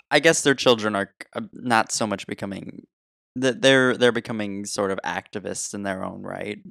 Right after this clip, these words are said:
Jaden Smith, I mean, i-, if you've ever read his Twitter, which is, I don't know if he wants to become a philosopher or something of the two thousands.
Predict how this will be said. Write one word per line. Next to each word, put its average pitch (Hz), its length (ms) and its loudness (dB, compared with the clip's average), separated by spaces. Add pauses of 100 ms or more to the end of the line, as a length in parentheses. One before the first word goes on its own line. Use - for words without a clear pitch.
(280)
Jaden 95 380 -6
Smith, 98 280 -8 (760)
I 117 100 2
mean, 113 300 -4
i-, 139 140 -4 (160)
if 143 160 4
you've 113 160 2
ever 101 300 4
read 95 260 0
his 95 200 -6
Twitter, 92 460 -4
which 90 260 -8
is, 95 460 -8 (560)
I 117 80 2
don't 104 160 -2
know 98 120 -2
if 98 80 -6
he 107 80 -8
wants 95 260 -6
to - 100 -8
become 95 260 -8
a 92 60 -6
philosopher 95 920 -2
or 104 40 -2
something 101 880 -8 (100)
of 104 120 -4
the 101 100 -2
two 104 280 -6
thousands. 104 840 -2